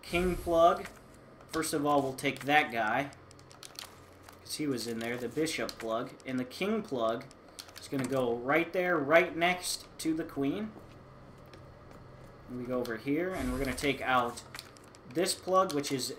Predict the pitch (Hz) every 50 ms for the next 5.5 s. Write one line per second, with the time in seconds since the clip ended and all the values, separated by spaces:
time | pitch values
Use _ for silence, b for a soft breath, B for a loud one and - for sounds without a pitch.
0 | 127 117 - 131 123 120 120 117 117 - 120 123 127 131 135 147 175 214 240 -
1 | - - - - - - - - - - - - - - - - - - - -
2 | - 120 123 135 139 139 143 143 143 135 131 127 127 123 123 120 117 - - -
3 | - - - - - - - - - 131 123 107 - 117 127 120 123 135 156 -
4 | - - 170 165 170 - 143 143 151 147 143 135 - - - 160 147 143 139 135
5 | 123 123 135 143 170 214 254 254 - -